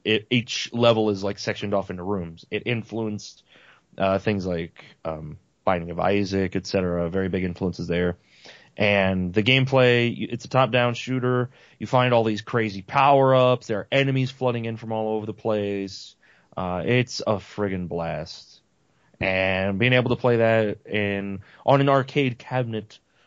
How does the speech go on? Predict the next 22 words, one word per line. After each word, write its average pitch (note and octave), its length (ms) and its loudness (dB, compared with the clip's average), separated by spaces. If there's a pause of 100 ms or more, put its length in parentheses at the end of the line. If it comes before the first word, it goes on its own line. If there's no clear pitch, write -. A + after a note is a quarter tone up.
(120)
with A2+ 120 -6
a G#2 40 -6
friend A2+ 460 -2
there G2+ 320 -2
as F#2+ 120 -6
we F#2+ 300 -4 (480)
shoot - 340 -4 (260)
grenade G2+ 380 -2
launchers F#2 380 -4
all F2+ 140 -2
over F2+ 100 -4
the F2 80 -4
place F2 360 -4
at - 100 -2 (200)
Big G2+ 180 0
Face, F2+ 580 -4 (400)
uh, F2+ 320 0
that'd G2+ 180 2
be G#2+ 80 2
pretty G#2+ 200 0
damn G2 220 2
cool. F2+ 300 -4